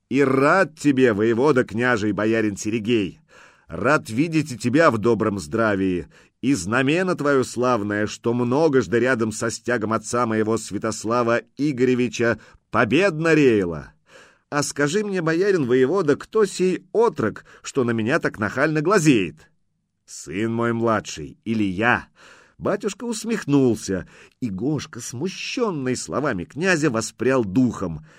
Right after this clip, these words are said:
Не серчает Владимир Святославович, шутит. А тут князь и вовсе улыбнулся, и будто солнышко взошло.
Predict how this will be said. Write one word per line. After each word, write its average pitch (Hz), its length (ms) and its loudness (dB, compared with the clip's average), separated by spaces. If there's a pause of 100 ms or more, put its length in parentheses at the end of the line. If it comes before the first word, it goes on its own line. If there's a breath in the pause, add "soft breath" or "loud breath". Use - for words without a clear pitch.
(160 soft breath)
Не 95 160 -6
серчает 110 720 -2
Владимир 101 440 -2
Святославович, 101 1120 -6 (140)
шутит. - 720 -4 (840)
А 82 120 -8
тут 208 240 0
князь 196 440 -2
и 190 40 0
вовсе 131 480 2
улыбнулся, 151 840 -2 (360 loud breath)
и 202 100 -6
будто 151 480 -8
солнышко 92 840 -4
взошло. 80 640 -10